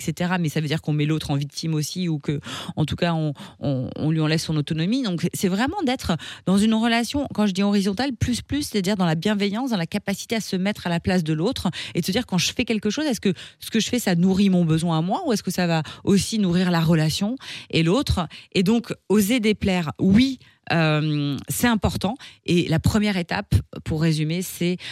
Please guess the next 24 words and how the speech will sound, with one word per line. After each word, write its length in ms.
euh, 120
de 120
se, 200
pouvoir 300
se 120
détacher, 640
euh, 400
euh, 200
euh, 140
du 160
regard 360
des 220
autres 160
et 40
de 80
l'importance 440
d'être 240
validé, 640
d'être 360
reconnu 600
ou 220
de, 220
d'être 160
récompensé. 800